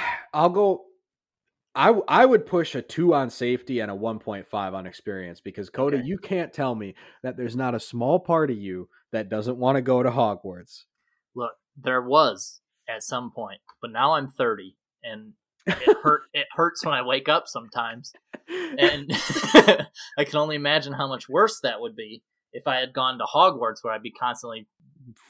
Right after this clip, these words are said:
Speaker 2: being
Speaker 1: Fleeing
Speaker 2: put
Speaker 1: for
Speaker 2: through
Speaker 1: your
Speaker 2: the
Speaker 1: life.
Speaker 2: yeah, being put through the ringer.
Speaker 1: <sighs> You know, you know, your shoulder still hurts after that, uh,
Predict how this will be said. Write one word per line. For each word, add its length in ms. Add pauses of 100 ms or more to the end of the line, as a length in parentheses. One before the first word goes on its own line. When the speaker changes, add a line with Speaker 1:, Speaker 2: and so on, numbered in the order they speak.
(120)
Speaker 2:
being 240
Speaker 1:
Fleeing 100
Speaker 2:
put 120
Speaker 1:
for 100
Speaker 2:
through 160
Speaker 1:
your 60
Speaker 2:
the 60
Speaker 1:
life. 200 (220)
Speaker 2:
yeah, 240
being 240
put 200
through 160
the 80
ringer. 380 (1080)
Speaker 1:
<sighs> 240
You 180
know, 140
you 160
know, 140
your 140
shoulder 360
still 240
hurts 280
after 240
that, 200
uh, 240